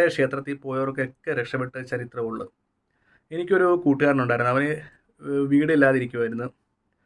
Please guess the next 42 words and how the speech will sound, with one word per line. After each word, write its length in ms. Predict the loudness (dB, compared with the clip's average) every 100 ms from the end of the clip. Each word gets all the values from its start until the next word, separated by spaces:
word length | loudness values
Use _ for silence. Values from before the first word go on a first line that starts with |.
| _ _ -4
അവൻ 160 | 0 6
ഇതേപോലെ 360 | 8 8 6
പോയിട്ട് 360 | 6 4 4 0 -2 -2
ആറ് 200 | 2 2
വർഷം 320 | 2 0 -2 -2
ചോറ്റാനിക്കര 520 | -6 -2 -2 0 0
ക്ഷേത്രത്തിൽ 460 | -2 -4 -8 -10 -14
പോയി. 180 | -16 -20 _ _ _ _ _ _ _ -8
പക്ഷേ 160 | 0 4
ഈ 80 | 8
ആറ് 240 | 10 10
വർഷം 340 | 8 4 2 0 -6 _
ചോറ്റാനിക്കര 540 | -6 -2 0 0 2 4 4
ചെല്ലുമ്പോഴത്തേക്ക് 560 | 0 -2 -2 -2 -6 -4
ദേവി 260 | -2 0 0
എനിക്ക് 260 | -2 -4
വീടായില്ല, 480 | -4 -2 -2 0 0
വീടായില്ല, 460 | -2 -2 -2 -2 -4
വീടായില്ല 180 | -6 -6
എന്നൊരു 200 | -8 -10
ചിന്ത 220 | -10 -8 -6
പറയുമായിരുന്നു. 480 | -6 -6 -8 -10 -14
ഞാൻ 120 | -12 -10
ഇത്രയും 400 | -6 -4 -2 0
വർഷം 280 | -2 0 -2
ചോറ്റാനിക്കരയിൽ 540 | -2 -4 -4 -4 -4 -6
പോയി, 120 | -8
പക്ഷേ 160 | -8 -6
എനിക്ക് 220 | -6 -6
അമ്മ 180 | -10 -10
വീട് 260 | -6 -4 -2
തന്നില്ല, 320 | -2 -2 -2
വീട് 200 | -2 -4
തന്നില്ല. 260 | -6 -6 -6
എന്നാൽ 160 | -2 -2
അവൻ്റെ 260 | -2 -6
കൂട്ടത്തിലുള്ളവർക്കൊക്കെ, 920 | -8 -6 -6 -2 0 2 0 -2 -2 -2
ബന്ധുക്കാർക്കൊക്കെ 640 | -2 -2 -2 -2 -4 -2
നല്ല 240 | -2 0 -2
വീടും 280 | -2 -4 -2
കാര്യങ്ങളും 340 | -4 -4 -8
കൊടുത്തു. 280 | -10 -12